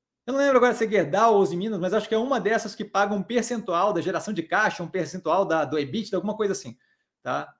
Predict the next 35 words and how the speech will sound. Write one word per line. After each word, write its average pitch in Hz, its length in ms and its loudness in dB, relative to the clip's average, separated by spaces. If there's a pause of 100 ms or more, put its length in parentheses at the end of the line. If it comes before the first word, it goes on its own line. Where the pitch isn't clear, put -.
(140)
Ah, 170 1200 -4
putz, 214 280 -14
eu 147 60 -12
não 156 80 -10
lembro. 151 220 -10
Klabin, 185 440 4
talvez? 165 580 -2 (420)
Eu 311 100 -2
não 302 80 2
lembro 226 220 6
agora, 147 300 4
mas 160 140 0
assim, 175 200 -4
tem 269 220 2
alguma 247 340 6
dessas 208 320 0
que - 80 -20
faz 196 300 2
bem, 160 400 -2
de 175 80 0
um 165 40 0
jeito 202 220 0
bem 196 120 0
específico, 202 520 -6 (460)
tá? 139 380 0
É, 143 240 0
mas, 147 260 -2
mas 170 220 2
não 226 180 4
é 208 260 2 (340)
necessariamente 170 2000 2
o 151 120 -4
percentual 165 400 0
do 170 80 -2
lucro, 147 260 -4